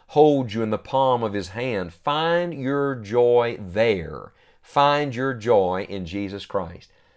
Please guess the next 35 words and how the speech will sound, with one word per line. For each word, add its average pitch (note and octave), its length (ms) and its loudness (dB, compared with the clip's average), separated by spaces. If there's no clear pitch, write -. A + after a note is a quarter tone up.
Someone C3+ 340 0
has G#2+ 100 -4
suggested A2 600 2
that G#2 160 -2
the G2+ 60 -6
Christ-centered C#3 960 -2
life G#2+ 540 -2
is A2+ 160 -6
more B2 160 2
vividly C3+ 440 0
portrayed A#2+ 460 4
in A2 40 -4
the G#2+ 60 -2
book A#2+ 160 0
of G2+ 100 -10
Philippians A2+ 400 0
than G#2+ 100 -6
anywhere A#2+ 380 2
else A#2 240 2
in G#2+ 80 -6
the G2+ 80 -6
New G2 100 -6
Testament. E2+ 560 -4
I A#2+ 120 -2
believe A#2+ 280 -2
that's A#2 200 -2
true. B2 360 -6
In - 100 -8
chapter C#3+ 340 2
one, B2 360 4
Christ B2+ 480 2
is G2+ 180 -8
the G#2 80 -6
believer's G2+ 400 -2
life. F#2 640 -4